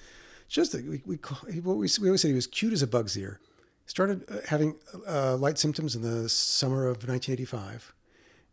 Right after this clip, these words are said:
and then was diagnosed in the fall. That was, that was, it's such, so many cliches. It's a wake-up call. It was, um,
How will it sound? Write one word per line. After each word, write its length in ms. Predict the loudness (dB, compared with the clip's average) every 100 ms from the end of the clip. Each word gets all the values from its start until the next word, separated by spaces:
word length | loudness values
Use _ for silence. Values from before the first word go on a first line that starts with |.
| -4
and 380 | 2 4 4
then 100 | 4
was 120 | 2 2
diagnosed 600 | 2 2 0 0 -2 -4
in 80 |
the 60 | -8
fall. 480 | -6 -6 -6 -8 -18 _ _
That 460 | -8 2 4 4 2 -4
was, 680 | 0 2 2 2 0 0 -4 _ _ _ -12
that 240 | -2 0
was, 400 | 2 2 2 0 -4 _ _ _ _ _ _ _ _ _ _ _ _ -18 -16 -16 -16
it's 120 | -4
such, 260 | 0 0 0
so 120 | 0
many 160 | -2 -4
cliches. 320 | -8 -8 -8
It's 140 | -8
a 80 | -4
wake-up 360 | 0 2 2 -2
call. 360 | -2 0 -2
It 120 | -4
was, 360 | -8 -8 -8 -8
um, 380 | -8 -10 -10 -12